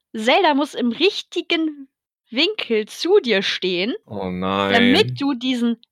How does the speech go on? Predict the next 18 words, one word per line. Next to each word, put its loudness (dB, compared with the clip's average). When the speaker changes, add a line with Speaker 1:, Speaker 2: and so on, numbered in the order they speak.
Speaker 1:
Lichtpfeil 0
auf 4
ihn -6
schießen 0
Speaker 2:
<laughs> -
Speaker 1:
kannst, -4
also -4
abwehren 0
kannst, -4
er 4
dann 4
kurz -2
gelähmt 0
ist -4
und -2
du, 6
indem 2
du -2